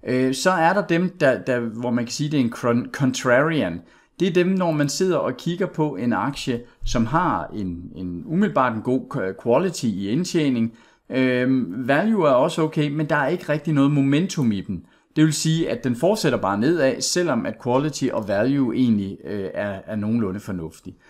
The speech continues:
Og så er der det her, som, som, øh, Stockopedia vælger at putte i kategorien, der hedder a turnaround.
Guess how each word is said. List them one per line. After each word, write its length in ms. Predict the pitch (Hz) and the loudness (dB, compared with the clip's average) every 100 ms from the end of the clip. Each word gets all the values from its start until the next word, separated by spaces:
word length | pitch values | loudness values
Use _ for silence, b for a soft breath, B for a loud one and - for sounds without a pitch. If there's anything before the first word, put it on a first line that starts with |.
| b b | b b
Og 100 | - | -8
så 100 | 170 226 | -2 0
er 160 | 143 180 | 0 0
der 120 | 196 | 0
det 180 | 165 170 | 0 0
her, 180 | 170 143 | 0 -2
som, 380 | - 127 117 | -2 0 0
som, 320 | - 135 120 110 | 0 -2 0 -2
øh, 140 | 107 | -4
Stockopedia 640 | - 123 113 - 151 170 | -2 -2 -2 -4 -2 0
vælger 340 | 127 117 131 143 | 2 2 2 0
at 120 | 107 | -4
putte 240 | - 120 | -4 -2
i 40 | 135 | -2
kategorien, 500 | 131 107 117 135 113 | -2 -2 0 0 0
der 60 | |
hedder 280 | 101 113 104 | -2 0 0
a 220 | 80 101 101 | 0 -4 -6
turnaround. 720 | - 143 160 190 131 101 110 | -6 0 0 2 0 2 0